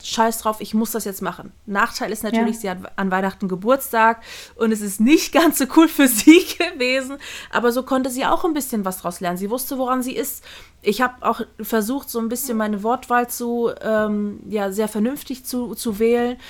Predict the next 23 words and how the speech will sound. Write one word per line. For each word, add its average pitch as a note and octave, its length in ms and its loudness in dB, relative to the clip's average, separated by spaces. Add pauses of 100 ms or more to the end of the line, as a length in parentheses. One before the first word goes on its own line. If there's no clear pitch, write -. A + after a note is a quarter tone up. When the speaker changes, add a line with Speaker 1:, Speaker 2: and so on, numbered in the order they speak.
(300)
Speaker 1:
weil A3 460 2
ich G3+ 180 -8
wollte A#3+ 220 0
sie A#3 80 -2
nicht A3+ 180 -2
allzu A3 240 -6
sehr G3 200 -2
knicken, C#4 560 -6
aber A#3+ 260 -2
ich A#3 120 -6
wollte A#3+ 240 -2
ihr G#3+ 100 -4
sagen, G#3 280 -4
woran F3+ 280 -2
sie F3 100 -10
ist, - 320 -16 (320)
beziehungsweise G3 480 -2
woran F#3+ 240 0
ich - 240 -6
bin. E3 240 -4
Und E3+ 400 -8
Speaker 2:
Wie, A3+ 420 -4 (380)
Speaker 1:
ja. G#3+ 160 -2